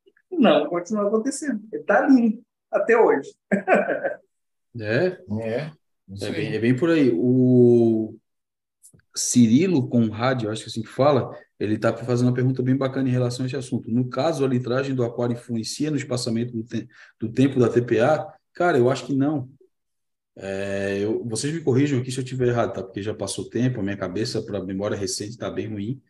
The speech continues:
Speaker 2: Ah, eu vou dar o meu exemplo primeiro, né? Meu aquário tem setecentos e setenta litros e eu faço T P A se-, semanal também. O que engloba nessa T P A semanal é a porcentagem de litra-, de litros que tu vai fazer.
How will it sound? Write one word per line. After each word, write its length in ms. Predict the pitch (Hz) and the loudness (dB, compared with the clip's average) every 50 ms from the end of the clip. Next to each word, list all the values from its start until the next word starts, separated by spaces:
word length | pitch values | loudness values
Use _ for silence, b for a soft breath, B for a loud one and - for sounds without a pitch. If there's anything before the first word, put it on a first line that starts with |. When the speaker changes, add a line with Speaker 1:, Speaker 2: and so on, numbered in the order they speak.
| b b b b b b b b b | b b b b b b b b b
Speaker 2:
Ah, 280 | - - 95 98 95 95 | -6 -2 0 2 2 2
eu 80 | 98 95 | 2 0
vou 140 | - 110 117 | 2 2 4
dar 100 | 123 120 | 4 6
o 20 | |
meu 120 | 120 127 120 | 6 6 4
exemplo 280 | 110 113 123 123 - | 4 2 -2 -2 -2
primeiro, 440 | - 117 107 101 101 117 151 160 143 | -4 -6 -4 -2 0 0 2 2 2
né? 240 | 120 117 113 104 104 | 0 -2 -2 -2 -4
Meu 200 | 90 107 107 107 | -4 -4 -4 -6
aquário 260 | 101 104 113 113 123 | -4 -2 -2 -2 -2
tem 80 | 123 120 | -2 -2
setecentos 400 | - 123 110 - - 123 123 - | -2 -2 -2 0 0 -2 -2 -2
e 20 | |
setenta 260 | - 127 127 127 127 | -2 -2 -2 -2 -2
litros 380 | 113 104 113 131 131 - 139 127 | -2 -2 -2 -4 -4 -4 -4 -2
e 40 | 131 | -2
eu 60 | 123 | -2
faço 240 | - 127 123 123 - | -2 -2 -4 -4 -2
T 100 | - 127 | -4 -4
P 180 | 127 131 123 113 | -2 -2 -2 -2
A 100 | 113 113 | -2 -4
se-, 320 | - - 143 135 131 - | -6 -6 -8 -8 -8 -10
semanal 720 | - - - 131 127 147 156 147 120 117 131 127 - B B B B B B B B _ | -10 -8 -2 0 0 0 2 0 0 0 -2 -4 -6 B B B B B B B B _
também. 600 | - 120 117 107 107 110 127 156 156 - - - _ _ _ _ | 0 0 2 2 2 2 2 0 0 -4 -14 -20 _ _ _ _
O 120 | - 110 - | -12 -12 -12
que 220 | - - 156 180 | -10 -8 -4 -2
engloba 400 | 185 170 147 135 127 131 127 123 | -2 0 2 2 4 4 4 2
nessa 200 | 120 123 127 127 | -2 -2 -4 -6
T 100 | 123 123 | -6 -6
P 140 | - - 107 | -6 -4 -4
A 80 | 107 110 | -4 -4
semanal 560 | - - 120 107 95 92 98 113 131 135 123 | -4 -6 -6 -6 -6 -6 -4 -2 0 2 2
é 60 | 113 | 0
a 80 | - - | 0 -2
porcentagem 1000 | - - 135 151 151 - - - 156 151 131 - - 123 131 143 143 147 139 135 | -6 -4 -4 -4 -4 -6 -8 -8 -8 -8 -4 -2 0 0 0 0 0 -2 -4 -4
de 200 | 135 131 131 127 | -4 -4 -4 -4
litra-, 340 | 123 123 120 113 113 - - | -4 -2 -2 -4 -4 -4 -6
de 180 | 113 113 117 | -8 -8 -6
litros 320 | 113 113 120 127 123 - - | -4 -2 -2 -2 -2 -6 -14
que 120 | - - | -16 -12
tu 100 | - 127 | -4 -2
vai 80 | 123 123 | -2 -2
fazer. 400 | - 151 147 143 117 95 - | 0 -2 -2 -2 -2 -4 -4